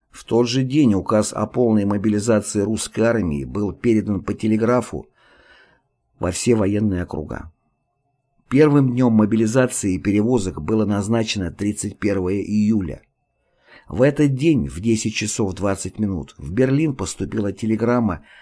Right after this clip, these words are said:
от немецкого посла в Петербурге Пурталеса. Посол сообщал: «Первый день полной мобилизации русской армии, тридцать первое июля». К полученному известию в Берлине отнеслись по-разному.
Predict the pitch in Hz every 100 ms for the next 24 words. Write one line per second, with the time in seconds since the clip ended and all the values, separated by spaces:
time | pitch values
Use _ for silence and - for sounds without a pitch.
0 | - - 107 117 120 127 - 117 107 113
1 | 107 - 117 101 113 110 107 117 120 110
2 | 98 - 113 113 120 87 71 - - _
3 | _ _ _ _ _ _ _ _ _ _
4 | 107 107 160 139 - 123 - - 67 -
5 | _ _ _ _ _ _ _ - - 127
6 | 143 139 139 131 123 131 127 120 117 113
7 | 113 110 117 110 - 107 101 120 - 123
8 | 117 90 69 69 65 - 110 113 110 -
9 | 113 107 101 104 95 113 117 95 60 -
10 | _ _ _ _ _ - - - 95 143
11 | 147 135 131 127 123 127 127 - 123 110
12 | 110 131 135 156 127 76 71 104 90 123
13 | - 123 131 110 - 53 50